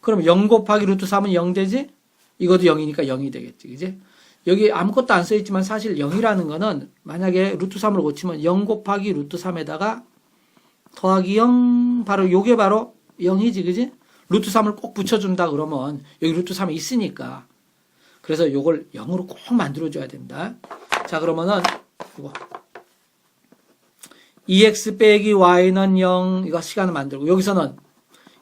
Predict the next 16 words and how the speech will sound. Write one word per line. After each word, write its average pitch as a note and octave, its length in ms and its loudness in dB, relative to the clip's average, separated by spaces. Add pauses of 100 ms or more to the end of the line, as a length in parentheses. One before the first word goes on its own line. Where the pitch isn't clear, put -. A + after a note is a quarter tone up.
(160)
이 F#3+ 180 4
엑스 G3 400 2
더하기 F3 500 6
Y E3+ 640 2
더하기 E3 440 0
육은 F3 460 -2
영, F3 480 -6
이렇게 E3+ 220 -4
만들고. C#3 420 -8 (1500)
자, D3 200 -10 (220)
이 - 40 -6
식기를 G#3+ 280 2
일로 F#3+ 120 4
갖다 F3 220 -2
놓자. C#3+ 300 -10
요거, C3 120 -20